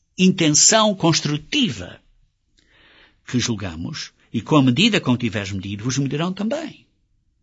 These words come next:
Continuando a ler então, ah, no versículo três. "Porque vês, tu, o orgoeiro no olho do teu irmão, porém não reparas na trave que está no teu próprio."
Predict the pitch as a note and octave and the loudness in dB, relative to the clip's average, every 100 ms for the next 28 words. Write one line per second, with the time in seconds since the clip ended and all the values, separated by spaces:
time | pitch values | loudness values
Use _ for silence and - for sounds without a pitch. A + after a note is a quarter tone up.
0 | _ _ _ _ _ _ _ _ _ _ | _ _ _ _ _ _ _ _ _ _
1 | _ _ _ _ _ _ _ _ _ _ | _ _ _ _ _ _ _ _ _ _
2 | _ _ _ _ _ _ F#2+ F2 G2 G#2 | _ _ _ _ _ _ -12 -8 -6 -4
3 | A2 A2+ A2 G#2+ G#2+ G2+ _ _ - _ | -2 -2 -2 -2 -4 -4 _ _ -20 _
4 | _ F#2+ F#2 - _ _ _ _ _ _ | _ -10 -10 -12 _ _ _ _ _ _
5 | _ _ _ _ A#2+ G2 - A2 G#2 G2+ | _ _ _ _ -6 -6 -8 -6 -6 -4
6 | - - B2 E3+ D#3+ - - - _ _ | -4 -6 -8 -6 -6 -8 -12 -20 _ _
7 | C#3 - - G2 A#2+ G2 D#3 - - _ | -2 -2 -6 0 0 0 -2 -4 -6 _
8 | _ - C3+ A2+ E3+ _ _ _ _ _ | _ 0 2 2 -4 _ _ _ _ _
9 | - A#2+ G#2 G#2 A#2 C#3 A2+ G#2 G#2 A#2 | 0 0 2 0 2 2 0 -2 0 0
10 | G#2+ F#2+ - G2+ F#2+ F2+ C3 D3+ G#2 G#2+ | -2 -6 -6 -6 -6 -6 -8 -6 -4 -2
11 | A2 G2+ - G2 F#2+ A2+ - - _ G#2 | -2 -6 -6 -6 -6 -8 -10 -16 _ -8
12 | G#2+ - F#2 F#2+ B2 D3+ - G2+ G#2+ A2 | -8 -6 -8 -8 -12 -8 -6 -6 -8 -8
13 | C#3 G#3+ - - - | -10 -10 -12 -14 -20